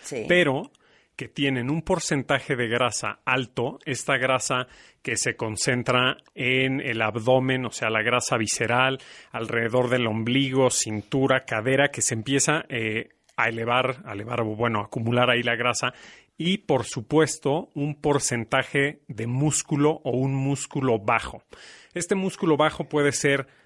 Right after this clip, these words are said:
Speaker 2: tanto porque les falta comer proteína, porque no están haciendo ejercicio de fuerza, a lo mejor genéticamente hablando vienen de familias delgadas, pero con un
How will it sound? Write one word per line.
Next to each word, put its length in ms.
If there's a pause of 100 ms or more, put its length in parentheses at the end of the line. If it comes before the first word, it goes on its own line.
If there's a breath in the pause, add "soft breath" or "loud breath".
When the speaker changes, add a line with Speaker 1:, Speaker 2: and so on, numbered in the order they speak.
(140 soft breath)
Speaker 2:
tanto 480
porque 560
les 300
falta 540
comer 400
proteína, 800
porque 240
no 80
están 220
haciendo 320
ejercicio 500
de 80
fuerza, 480
a 20
lo 80
mejor 320
genéticamente 760
hablando 480 (340 loud breath)
vienen 360
de 80
familias 600
delgadas, 760
pero 340 (560 loud breath)
con 220
un 280